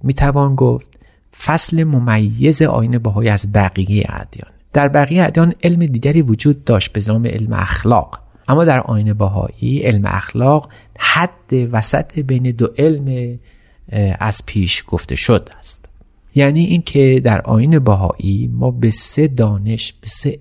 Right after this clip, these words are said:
علم، به سه معرفت قائلیم. معرفت مظهر ظهور که اسم رو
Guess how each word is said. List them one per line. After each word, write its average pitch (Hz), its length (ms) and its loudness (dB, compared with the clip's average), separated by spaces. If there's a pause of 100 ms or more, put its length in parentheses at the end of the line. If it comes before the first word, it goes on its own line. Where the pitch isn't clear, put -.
علم، 120 340 2 (100)
به 113 80 -10
سه 143 200 -2
معرفت 104 760 -2 (240)
قائلیم. 82 420 -4 (380)
معرفت 113 480 -2
مظهر 104 460 -2
ظهور 110 380 2
که - 160 -4
اسم - 220 -4
رو 120 140 0